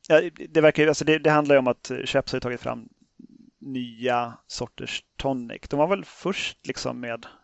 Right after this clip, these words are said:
buteljerad tonic, eh,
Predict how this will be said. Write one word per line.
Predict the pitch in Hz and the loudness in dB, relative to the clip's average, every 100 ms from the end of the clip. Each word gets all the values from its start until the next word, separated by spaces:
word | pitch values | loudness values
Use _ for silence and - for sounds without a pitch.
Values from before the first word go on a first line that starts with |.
| _ _ _ - | _ _ _ -20
buteljerad | 127 _ 135 - 123 123 127 120 - | -20 _ -6 -4 -4 -4 -4 -6 -8
tonic, | - 117 113 123 - - - - | -8 -8 -10 -14 -16 -20 -14 -8
eh, | 67 67 50 50 | -8 -8 -10 -14